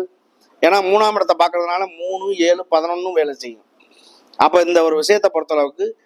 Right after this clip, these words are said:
நல்லது நடக்கிறதுக்கான ஒரு வழி வாய்ப்புகளும் உண்டு. அடுத்து பூச நட்சத்திரம். பூச நட்சத்திரம் சனி பகவானுடைய நட்சத்திரம். உங்களுக்கு அஷ்டம சனி நடந்துகிட்டு இருக்கிறதுனால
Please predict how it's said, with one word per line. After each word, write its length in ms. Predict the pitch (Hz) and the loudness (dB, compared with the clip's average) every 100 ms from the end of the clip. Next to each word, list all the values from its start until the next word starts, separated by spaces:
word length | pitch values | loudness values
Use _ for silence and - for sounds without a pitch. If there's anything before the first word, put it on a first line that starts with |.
| _ _ - | _ _ -6
நல்லது 460 | 127 165 214 214 | 0 2 4 4
நடக்கிறதுக்கான 600 | 202 170 160 151 143 143 | 2 2 0 0 0 0
ஒரு 120 | 139 123 | -2 0
வழி 220 | 127 143 | 0 0
வாய்ப்புகளும் 520 | 135 127 123 123 135 | 0 0 -4 -4 -4
உண்டு. 360 | 123 123 156 - _ _ - | -4 -2 -4 -4 _ _ -2
அடுத்து 340 | 131 156 135 | 0 2 -2
பூச 340 | 127 190 208 165 | 0 0 2 0
நட்சத்திரம். 480 | 127 117 - 101 - _ _ _ - | 0 -8 -10 -12 -14 _ _ _ 0
பூச 240 | 254 240 | 2 4
நட்சத்திரம் 400 | 202 156 151 160 | 0 -2 -4 -6
சனி 260 | 175 151 185 | -4 -2 0
பகவானுடைய 540 | 180 156 143 131 123 120 | 0 0 -2 -6 -10 -12
நட்சத்திரம். 420 | 110 113 127 151 _ _ _ | -12 -10 -8 -10 _ _ _
உங்களுக்கு 300 | 113 131 127 | 2 2 4
அஷ்டம 540 | 127 123 - 196 185 185 | 2 0 -2 -2 -2 -4
சனி 280 | 160 147 135 | -8 -8 -6
நடந்துகிட்டு 380 | 123 143 135 123 | -8 -10 -12 -8
இருக்கிறதுனால 480 | 120 117 117 139 | -6 -4 -2 -2